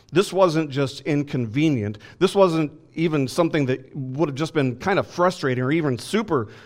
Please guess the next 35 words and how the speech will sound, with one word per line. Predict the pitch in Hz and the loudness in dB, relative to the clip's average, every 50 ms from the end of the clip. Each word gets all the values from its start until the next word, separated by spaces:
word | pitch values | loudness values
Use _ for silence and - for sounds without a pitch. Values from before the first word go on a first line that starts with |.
| - _ | -20 _
frustrating. | - - 147 127 123 - - 135 123 117 117 120 127 131 - | -4 0 0 0 0 -2 -4 -4 -2 -2 -2 -2 -4 -2 0
No, | 165 175 175 143 117 101 - - - _ _ | 2 4 4 4 2 0 -4 -18 -20 _ _
the | - 151 156 | -4 -2 0
inability | 175 202 202 214 208 170 143 170 175 180 190 190 180 - | 2 4 6 6 6 6 4 4 4 4 4 4 2 2
to | - 165 | 0 -4
bear | 131 113 151 160 165 160 | -2 0 2 2 0 0
children | 165 - 165 156 156 156 165 165 165 165 | -2 -2 0 0 0 0 0 0 0 0
in | 165 151 135 135 | 0 0 -2 0
this | 147 151 - - | -2 -2 -4 -6
culture | - - 151 143 151 143 - 175 165 165 160 - - - - - | -6 -2 0 0 0 0 -2 -2 -2 -2 -2 -6 -12 -20 -8 -2
was | - 165 156 151 | 2 2 2 2
a | 156 | 2
condition | - 165 147 127 143 165 185 - - 202 190 185 - - - - - | 0 0 0 2 2 2 2 2 2 2 2 2 0 -4 -8 -6 -2
that | 170 170 | 0 2
was | 160 156 - | 2 2 0
to | - 175 | 0 -2
be | 143 143 143 - | 0 0 2 2
absolutely | 156 160 180 170 - - 180 170 160 156 165 165 156 156 151 147 - - - - | 2 2 2 0 -2 -2 0 2 2 2 2 2 2 0 0 0 -4 -8 -10 -4
despised, | 127 151 135 - - - - - 151 143 139 127 107 95 98 95 92 - - - | -2 -2 -2 -2 -4 -8 -2 2 4 4 6 4 4 0 -2 -6 -10 -10 -2 4
like | 156 151 143 147 - | 4 4 4 4 0
in, | - 160 151 - | -2 -2 0 0
in | - 170 156 147 | 2 2 2 2
the, | 139 131 | 2 2
the | 131 139 151 151 | 0 0 0 0
way | 143 165 185 180 | 4 4 4 4
that | 175 165 | 4 2
we | 151 165 175 170 | 2 2 4 4
would | 160 156 135 | 4 2 2
use | 147 160 160 147 123 | 4 4 4 4 2
the | 143 147 | 0 0
word | 139 151 143 139 123 - - - | 2 2 2 2 0 -4 -10 -6
hated | - 175 165 160 147 135 127 123 135 | 0 2 4 4 6 4 2 0 -2
in | - 147 139 131 | -2 0 2 4
our | 143 156 160 | 4 4 2
culture | - 147 139 131 135 135 - 143 127 | 2 2 0 0 0 -2 -2 -2 -2